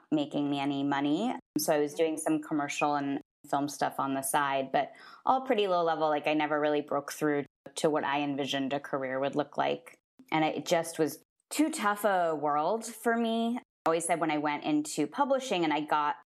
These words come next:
rejections, like, people would actually respond with a rejection. That was such a big step up from acting where, like, you just don't ever hear anything at all.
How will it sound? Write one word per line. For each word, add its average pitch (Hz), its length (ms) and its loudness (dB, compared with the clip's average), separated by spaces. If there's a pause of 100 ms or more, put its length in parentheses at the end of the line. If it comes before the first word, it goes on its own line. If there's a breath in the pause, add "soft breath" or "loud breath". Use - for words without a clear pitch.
(140)
rejections, 254 640 0
like, 190 160 -4
people 170 200 0
would 165 80 4
actually 151 300 0
respond 151 540 0
with 151 180 0
a 165 40 0
rejection. 220 760 0
That - 220 2
was 165 340 0
such - 380 0
a 180 40 2
big 160 300 0
step 156 320 0
up 151 260 0
from 151 140 4
acting 151 420 0
where, 147 140 2
like, 147 160 0
you 156 80 0
just 151 180 -2
don't 143 200 2
ever 139 160 0
hear 135 200 2
anything 135 420 -2
at 127 60 -2
all. 127 300 -2